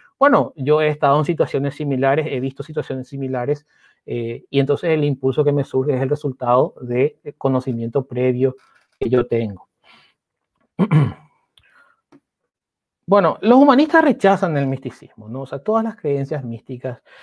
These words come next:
consideran que el conocimiento, incluido el conocimiento sobre las cuestiones éticas, proviene de la experiencia. No, para el humanista no hay atajos para el, para el conocimiento.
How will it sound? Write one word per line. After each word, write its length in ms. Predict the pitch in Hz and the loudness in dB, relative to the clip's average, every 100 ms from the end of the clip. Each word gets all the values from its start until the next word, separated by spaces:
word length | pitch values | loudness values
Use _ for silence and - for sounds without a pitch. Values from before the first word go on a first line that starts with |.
| - - | -20 2
consideran 480 | 247 226 220 254 | 4 6 6 6
que 60 | 254 | 6
el 80 | 262 | 4
conocimiento, 840 | 262 254 240 180 180 190 208 208 - _ - | 4 4 2 0 -2 0 0 0 -6 _ 0
incluido 600 | 220 240 180 247 392 302 | 2 6 4 8 8 8
el 60 | 196 | 4
conocimiento 680 | 160 156 170 143 131 127 147 | 0 -4 -4 -4 -4 -4 -6
sobre 160 | 147 | -4
las 140 | 143 143 | -6 -8
cuestiones 400 | 139 123 127 120 | -12 -10 -10 -10
éticas, 520 | 117 113 104 _ _ _ _ _ _ _ | -16 -16 -20 _ _ _ _ _ _ _
proviene 480 | - 190 170 175 180 | 0 2 2 0 0
de 60 | 180 | 0
la 100 | 180 | -2
experiencia. 540 | - 156 123 107 - | 0 -2 -2 -8 -8
No, 240 | 214 240 - | -4 -4 0
para 200 | 226 226 | 4 4
el 60 | |
humanista 320 | 233 214 214 226 | 4 0 0 -2
no 100 | 208 | 0
hay 140 | 208 | 0
atajos 440 | 202 196 175 123 - | 0 0 -2 -4 -8
para 220 | 120 117 | -10 -8
el, 120 | 113 | -10
para 220 | - 120 117 | -12 -10 -8
el 80 | |
conocimiento. 720 | 113 120 120 117 107 104 _ | -10 -14 -14 -16 -20 -20 _